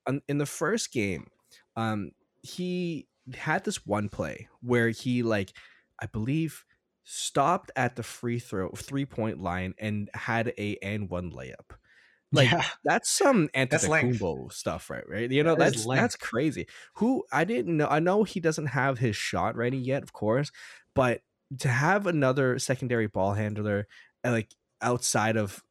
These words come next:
Speaker 1: Malachi and Fred, like, it's the, we have to admit that the, the guard form, i-, the guard, like, I guess, lineup is a little short. So to have someone like Delano,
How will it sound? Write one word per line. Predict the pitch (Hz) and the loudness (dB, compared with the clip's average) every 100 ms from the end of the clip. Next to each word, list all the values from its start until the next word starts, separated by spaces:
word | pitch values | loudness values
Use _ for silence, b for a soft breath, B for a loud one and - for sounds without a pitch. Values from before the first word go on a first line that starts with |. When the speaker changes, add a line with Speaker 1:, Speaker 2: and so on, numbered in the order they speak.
| _ | _
Speaker 1:
Malachi | 123 107 101 104 101 104 104 104 - | -6 -2 0 0 0 0 0 0 -2
and | 98 92 87 85 - _ - | -2 -4 -6 -10 -16 _ -20
Fred, | - 117 101 101 95 - | -10 -4 -2 -2 -6 -8
like, | 104 98 | -8 -2
it's | 127 - - B B _ | -4 -4 -10 B B _
the, | 135 143 120 - - 139 | 4 4 4 -4 -6 0
we | 170 | 2
have | 190 | 4
to | 220 190 | 2 2
admit | 135 127 | 0 -2
that | 113 | -2
the, | 101 95 _ - | -2 -6 _ -8
the | 101 - | -8 0
guard | 113 117 139 151 | 2 4 2 -2
form, | - 151 160 156 | -4 0 0 -2
i-, | 101 - | -4 -8
the | 117 113 | -4 -4
guard, | 113 117 127 131 131 - _ - | 0 2 2 2 -4 -20 _ -14
like, | 62 71 - | -10 -10 -8
I | |
guess, | 110 104 | -6 -6
lineup | 107 104 113 135 | -4 -4 -2 -2
is | 127 | -2
a | 107 | -4
little | 98 110 101 | -2 0 0
short. | 104 - 85 117 - _ _ _ _ _ - - | -2 -4 -2 -4 -6 _ _ _ _ _ -20 -6
So | - 127 | -2 0
to | |
have | 113 135 165 190 | 0 2 2 0
someone | - 139 135 | -2 0 2
like | 123 107 - | 2 0 -2
Delano, | 110 104 104 107 95 | 0 2 2 2 -2